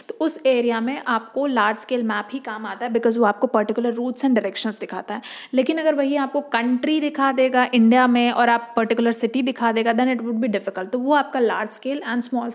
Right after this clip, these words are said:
scale map हो गया। तो लार्ज स्केल मैप आपको ज़्यादा इन्फॉर्मेशन देगा comparatively, ठीक है। अब आते हैं डायरेक्शंस के बारे में। Now, डायरेक्शन जो है आपका most important, आप देखेंगे कोई भी मैप अगर आप देखेंगे तो उसमें नॉर्थ एन करके हमेशा मैप के ऊपर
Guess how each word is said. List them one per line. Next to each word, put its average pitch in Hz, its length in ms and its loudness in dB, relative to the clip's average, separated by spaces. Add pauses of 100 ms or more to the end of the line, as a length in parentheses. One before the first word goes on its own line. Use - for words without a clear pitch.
scale 285 280 -4
map 202 260 -4
हो - 40 -10
गया। 240 200 -8 (380)
तो 269 60 0
लार्ज 269 260 2
स्केल 311 200 -4
मैप 285 280 0
आपको 277 400 -2 (280)
ज़्यादा 233 440 0
इन्फॉर्मेशन 233 560 -4
देगा 247 320 -2 (280)
comparatively, 214 800 -8
ठीक 311 140 2
है। 440 60 -6 (560)
अब 311 160 4
आते 277 220 2
हैं 277 200 2
डायरेक्शंस 220 480 0
के 226 100 -2
बारे 220 200 -2
में। 226 200 0 (340)
Now, 294 180 4 (100)
डायरेक्शन 262 580 4
जो 349 140 2
है 277 200 4
आपका 226 600 0 (340)
most 339 340 4
important, 277 640 0 (140)
आप 240 120 2
देखेंगे 233 640 0
कोई 262 320 2
भी 294 100 0
मैप 240 280 2
अगर 233 160 2
आप 233 100 2
देखेंगे 220 400 0
तो 302 100 -2
उसमें 277 400 -2
नॉर्थ 220 720 0
एन 330 240 0
करके 285 340 -2
हमेशा 233 440 -4
मैप 226 300 -2
के - 160 -8
ऊपर 262 340 0